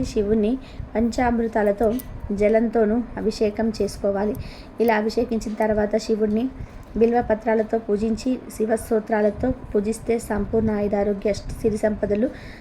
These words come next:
లభిస్తాయని నమ్మకం. ఈ పూజ పంచారామాలలో కానీ, రాహుకాలంలో కానీ సాగితే మరింత విశిష్ట ఫలితం దక్కుతుంది. ఏది కుదరకపోతే కనీసం శివ పంచాక్షరి జపంతోనైనా సరే ఈ రోజును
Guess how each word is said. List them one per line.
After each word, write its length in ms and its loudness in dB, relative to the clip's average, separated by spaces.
లభిస్తాయని 720 2
నమ్మకం. 320 -2
ఈ 100 2
పూజ 300 2
పంచారామాలలో 920 2
కానీ, 320 2
రాహుకాలంలో 800 2
కానీ 300 0
సాగితే 460 0
మరింత 360 0
విశిష్ట 460 -2
ఫలితం 460 0
దక్కుతుంది. 460 -2
ఏది 320 6
కుదరకపోతే 800 2
కనీసం 520 0
శివ 240 0
పంచాక్షరి 680 0
జపంతోనైనా 720 2
సరే 240 2
ఈ 120 2
రోజును 380 6